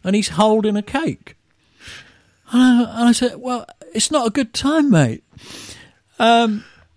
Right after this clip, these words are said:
so I'm trying to, I'm trying to fend this bloke off with a big cake whilst hanging on,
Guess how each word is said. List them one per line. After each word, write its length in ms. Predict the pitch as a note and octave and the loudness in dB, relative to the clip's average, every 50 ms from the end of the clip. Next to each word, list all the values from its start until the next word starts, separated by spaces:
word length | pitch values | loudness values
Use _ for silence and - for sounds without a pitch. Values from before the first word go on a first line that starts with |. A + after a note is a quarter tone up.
| _ _ | _ _
so 280 | - - - B3+ A#3+ A#3 | -14 -6 -2 0 2 2
I'm 100 | B3 A3+ | 0 0
trying 460 | A3+ - - C4 C#4 D4 C#4+ B3+ A3 | -2 -4 -2 0 0 0 0 -2 -2
to, 100 | A3+ - | -4 -4
I'm 100 | G#3+ A3+ | -6 -6
trying 200 | A3+ - B3+ C#4 | -6 -6 -6 -6
to 100 | C#4 - | -6 -4
fend 320 | - - B3 C4 B3+ A#3+ G#3+ | -2 0 0 2 0 0 0
this 160 | A3 - - | -2 -4 -6
bloke 400 | - - F3+ G#3 G#3+ F#3 - F#3+ | -6 -4 -2 0 0 0 -2 -2
off 180 | G3 F3 - | -4 -4 -4
with 120 | - E3+ D#3+ | -6 -8 -6
a 20 | |
big 280 | D3 F3 E3+ D#3+ - - | -6 -6 -6 -6 -8 -12
cake 580 | - - F3 D3+ A2+ A2 B2+ - _ _ _ _ _ _ _ _ _ _ _ _ _ _ _ | -8 -4 -4 -4 -4 -4 -8 -12 _ _ _ _ _ _ _ _ _ _ _ _ _ _ _
whilst 540 | - D3+ C#3+ G3 A3 G#3 G#3 F#3+ - - - _ _ _ _ _ _ - | -10 -2 0 2 2 2 2 -2 -4 -8 -14 _ _ _ _ _ _ -20
hanging 380 | - - - G#3 G#3 G#3+ G#3+ G#3+ | -8 -4 0 0 2 2 4 4
on, 220 | A3 A3 G3+ F#3 | 4 4 2 0